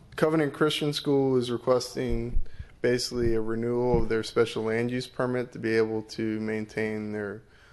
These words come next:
um, modular classroom building on site. Um, this classroom building houses four, uh, different classrooms for the school. Um, originally, our,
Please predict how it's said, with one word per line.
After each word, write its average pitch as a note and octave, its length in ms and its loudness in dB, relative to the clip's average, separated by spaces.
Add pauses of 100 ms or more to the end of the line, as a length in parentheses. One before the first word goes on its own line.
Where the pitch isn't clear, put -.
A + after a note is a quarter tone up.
(180)
um, G#2+ 440 -4 (920)
modular A#2 480 0
classroom A2 580 0
building B2+ 440 2
on B2+ 220 -4
site. C#3 400 -2 (280)
Um, G#2+ 280 -6
this A2 200 -8 (100)
classroom A2+ 460 -2
building A2+ 460 0
houses A2+ 480 -2
four, A2+ 480 -2 (680)
uh, G#2 200 0
different G#2+ 340 -8
classrooms A#2+ 720 -2
for A#2+ 220 -4
the B2+ 120 -6
school. C#3+ 460 -4 (920)
Um, G#2+ 500 -2 (1080)
originally, C3 720 2
our, A2 540 2